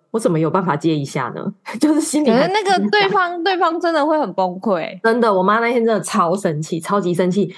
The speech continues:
Speaker 1: 然后她甚至就是之后我就跟她说：“啊，我不知道你在找我。”她就说：“你那手机还是可以断掉啊。” <laughs> 超气，
Speaker 2: 我，我，
Speaker 1: 有没有？
Speaker 2: 我，其实我理解，因为我妹啊，她会，她就是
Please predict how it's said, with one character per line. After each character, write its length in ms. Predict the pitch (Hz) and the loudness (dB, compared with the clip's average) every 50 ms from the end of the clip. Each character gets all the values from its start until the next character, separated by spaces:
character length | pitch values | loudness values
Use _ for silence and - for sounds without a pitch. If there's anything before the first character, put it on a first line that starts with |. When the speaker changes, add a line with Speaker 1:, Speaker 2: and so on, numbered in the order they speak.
| - - - | -18 -6 0
Speaker 1:
然 120 | 190 196 | 2 2
后 80 | 202 214 | 4 4
她 140 | 240 220 220 | 2 2 2
甚 180 | 226 226 220 | 2 0 0
至 160 | 214 220 226 202 214 - - _ | 2 2 0 0 -2 -4 -16 _
就 120 | - 226 214 | -4 -2 0
是 260 | 196 226 220 202 185 | 2 2 2 0 -2
之 300 | 180 - - 214 208 220 | -4 -6 -4 -2 0 0
后 180 | 208 240 208 185 | 2 2 2 2
我 80 | 170 | 0
就 160 | 160 185 202 | 0 0 0
跟 100 | 196 196 | 0 0
她 140 | 185 202 185 | 0 0 0
说 80 | 202 208 | 0 0
：“啊， 140 | - 196 190 | 0 0 0
我 100 | 185 180 | 0 0
不 80 | 165 220 | -2 -2
知 120 | 214 240 | 0 0
道 80 | 220 190 | 0 0
你 80 | 170 | 0
在 80 | 180 190 | -2 -2
找 180 | 185 185 151 | -2 -2 -2
我。” 80 | 160 156 | 0 -2
她 120 | 147 170 190 | -2 -2 -2
就 100 | 220 220 | -2 0
说 180 | 208 214 220 226 - _ _ - | 0 -2 -2 -4 -8 _ _ -2
：“你 160 | 302 294 285 | 0 0 2
那 100 | 311 247 | 0 0
手 160 | - - 262 | 0 -2 -6
机 140 | 208 208 208 | -2 0 0
还 100 | 180 156 | 0 0
是 120 | 151 196 | 0 -2
可 100 | 190 160 | -2 -2
以 100 | 156 151 | -2 -2
断 240 | 170 175 185 165 147 156 | 0 0 0 0 0 0
掉 180 | 156 143 127 127 | -2 -2 -2 -4
啊。” 220 | 123 127 143 - - - - - - - _ - _ _ _ _ _ _ | -4 -6 -8 -10 -14 -18 -18 -18 -20 -20 _ -20 _ _ _ _ _ _
<laughs> 360 | _ _ _ _ _ - - - | _ _ _ _ _ -20 -20 -12
超 300 | - - 302 269 240 262 262 | 0 2 2 4 4 2 2
气， 60 | - | 2
Speaker 2:
我， 60 | 247 247 | 2 2
我， 40 | |
Speaker 1:
有 60 | 302 240 | 2 2
没 80 | 208 185 | 0 0
有？ 60 | - - | 2 2
Speaker 2:
我， 240 | - 185 185 170 - 180 - _ _ _ _ _ _ _ _ _ - | 2 2 0 0 -2 -6 -10 _ _ _ _ _ _ _ _ _ -4
其 100 | - 339 | -2 0
实 60 | 392 508 523 480 370 | 2 2 2 2 2
我 120 | 262 214 | 2 0
理 220 | 196 202 208 214 233 | 0 -2 -2 -4 -4
解， 300 | 240 - 240 190 160 113 | -4 -2 -2 -2 0 0
因 140 | - 277 311 | 0 0 0
为 180 | 330 302 - - - | 2 0 0 -2 -2
我 160 | 180 180 180 | -4 -4 -2
妹 320 | 185 196 226 240 220 208 | -2 -2 -2 0 0 0
啊， 320 | 185 165 156 - - 226 214 _ _ _ | -2 -4 -6 -8 -8 -10 -12 _ _ _
她 320 | - 247 254 247 254 254 | -8 -4 -2 0 0 0
会， 540 | 262 262 262 247 233 226 214 202 202 - _ _ _ _ _ _ _ _ _ _ _ _ _ | 0 -2 -2 -2 0 -2 -2 -4 -6 -8 _ _ _ _ _ _ _ _ _ _ _ _ _
她 160 | 254 262 254 | -2 -2 0
就 220 | 254 262 277 277 | 0 0 0 0
是 260 | 262 262 269 262 226 | 0 -2 -4 -4 -4